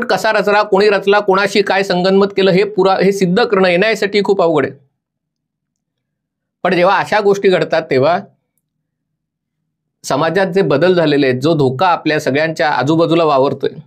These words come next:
त्याच्याकडे बघताना तुम्ही एक सामान्य गुन्हा म्हणूनच त्याच्याकडे बघणार आहात का? ही जी सगळी विचारसरणी समाजात पसरते, त्या विचारसरणीकडे मिळून वेगळ्या पद्धतीने बघणार आहात.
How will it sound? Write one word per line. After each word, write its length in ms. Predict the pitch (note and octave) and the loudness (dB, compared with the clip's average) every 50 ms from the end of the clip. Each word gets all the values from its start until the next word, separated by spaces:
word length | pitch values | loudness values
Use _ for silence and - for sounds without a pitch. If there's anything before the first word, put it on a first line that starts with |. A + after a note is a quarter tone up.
| _ _ _ _ _ _ _ _ _ _ _ _ _ - | _ _ _ _ _ _ _ _ _ _ _ _ _ -6
त्याच्याकडे 420 | - A#3 - - F#3+ F#3+ G#3+ G#3+ | -6 -6 -4 -4 -4 -2 -2 -2
बघताना 460 | G3+ E3+ D#3 D3 - - E3+ E3 E3+ E3+ E3+ | 0 -2 -4 -4 -4 -4 -4 -2 -2 -2 -2
तुम्ही 200 | E3+ D#3+ E3 F3 | 0 0 2 0
एक 80 | F3+ F3 | 0 -2
सामान्य 420 | - E3 C3+ C#3+ E3 F3+ F#3+ G3 | -2 -4 -2 0 0 2 2 2
गुन्हा 240 | F3 E3+ E3+ E3+ F3 | 2 2 2 2 0
म्हणूनच 360 | E3 D#3+ E3 E3+ F3+ F3+ F3+ | 0 0 0 2 0 0 0
त्याच्याकडे 300 | E3 D3 D#3+ D#3+ E3+ D#3 D#3+ | -2 -4 -2 -2 -2 0 0
बघणार 280 | D3+ C#3 D3 D#3 D#3 | 0 0 0 0 0
आहात 200 | D#3 C#3+ C3+ - _ | 0 -2 -4 -6 _
का? 160 | - D#3+ D#3+ E3+ - - - _ _ - - | -2 0 0 0 -2 -6 -14 _ _ -4 -2
ही 120 | D#3 E3+ | -2 0
जी 100 | E3 F#3 | 0 0
सगळी 220 | F3+ F3 E3 F#3 F#3 | 0 0 0 2 2
विचारसरणी 600 | D3+ C#3 C#3+ G3+ F#3+ G3 F#3+ F#3+ F3+ F3+ F#3 F3 | 0 0 0 0 -2 -2 0 0 0 0 0 0
समाजात 320 | - D#3+ D#3+ D#3+ D#3 D#3+ | 0 0 0 0 0 0
पसरते, 460 | E3 - C#3 - D3+ C3+ - - - - - _ _ _ _ _ _ _ _ _ | -2 -2 -2 -2 -2 -4 -4 -8 -10 -10 -10 _ _ _ _ _ _ _ _ _
त्या 140 | - - E3+ | -4 -2 0
विचारसरणीकडे 800 | F#3 D#3+ C#3+ D3 F#3+ G3+ G#3 G3 G3+ F#3+ F#3 F#3+ F3+ - E3+ F3+ | 0 0 0 0 -2 -2 0 0 0 0 0 0 -2 0 -2 0
मिळून 240 | E3+ E3 D3+ C#3 - - - _ _ _ _ _ _ _ _ _ _ _ _ _ - | 0 0 0 -2 -2 -4 -14 _ _ _ _ _ _ _ _ _ _ _ _ _ 0
वेगळ्या 300 | C3 C#3+ D3 E3+ G#3+ A3 | 0 2 2 2 2 2
पद्धतीने 460 | G#3 F#3+ E3+ D#3 E3 E3 E3+ D#3+ E3 | 2 0 0 0 0 -2 0 0 0
बघणार 300 | D3 C#3+ C#3 C#3 C3+ C3 | 0 0 0 0 0 0
आहात. 140 | C3 A#2+ - | -2 -4 -6